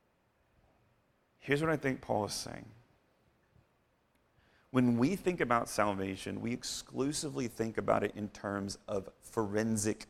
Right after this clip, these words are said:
righteousness, courtroom righteousness. But when you think about the logic of Romans seven and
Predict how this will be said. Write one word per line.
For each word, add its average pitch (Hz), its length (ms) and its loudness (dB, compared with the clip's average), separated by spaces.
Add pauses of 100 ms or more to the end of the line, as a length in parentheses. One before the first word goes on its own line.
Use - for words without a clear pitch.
(140)
righteousness, 92 800 -4 (240)
courtroom 113 760 4 (280)
righteousness. - 1000 0 (1160)
But 120 160 4
when 131 80 6
you 127 80 8
think 170 320 0
about 151 320 6
the 120 80 10
logic 113 560 6 (100)
of 107 220 6
Romans 113 320 6
seven 117 340 6
and 113 240 0